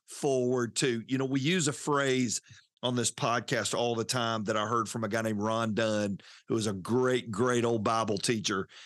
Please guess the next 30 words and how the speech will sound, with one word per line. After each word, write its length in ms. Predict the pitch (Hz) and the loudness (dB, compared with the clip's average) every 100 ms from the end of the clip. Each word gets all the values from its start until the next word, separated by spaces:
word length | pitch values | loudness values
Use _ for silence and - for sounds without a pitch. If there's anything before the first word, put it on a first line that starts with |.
| - | -2
He 100 | 139 | 2
used 140 | 147 | 2
to 80 | 160 | 4
say, 240 | 135 151 123 | 4 4 2
"God 320 | 110 127 123 | 2 2 2
never 360 | 127 139 185 | 2 4 4
wastes 340 | 180 180 190 196 | 4 2 2 2
our 160 | 185 | 0
time, 580 | 165 127 110 98 101 113 - _ _ _ | 0 -2 -2 -2 -4 -6 -12 _ _ _
and 160 | 113 120 | 2 4
he 80 | |
never 380 | 117 120 123 123 | 4 4 4 4
wastes 340 | 123 127 117 127 | 4 4 4 2
our 140 | 107 | 2
experiences." 920 | 87 - 107 92 90 - - 78 - - - - - - | 0 0 0 0 -2 -4 -6 -6 -10 -14 -20 -16 -16 -2
As 260 | 147 139 113 | 2 4 4
you 180 | 196 254 | 4 4
look 320 | 220 208 175 | 4 2 0
back 460 | 143 143 139 135 - | 0 2 2 0 0
at 180 | - 135 | 2 2
your 140 | 123 | 2
journey, 440 | 98 101 101 104 | 2 0 0 0
you 100 | 101 | -2
pastor 480 | 104 135 135 127 143 | -4 -2 -2 0 0
one 300 | 123 123 127 | 2 0 0
of 100 | 117 | 0
America's 840 | 113 110 110 110 107 117 104 95 - - - - | 0 2 2 2 2 0 0 -2 -6 -16 -20 -10
greatest 560 | 107 120 127 131 123 - | 0 2 4 4 2 2
churches 540 | - 117 110 120 92 | 2 2 2 2 2
now. 520 | 107 107 101 98 90 | 0 0 0 0 -2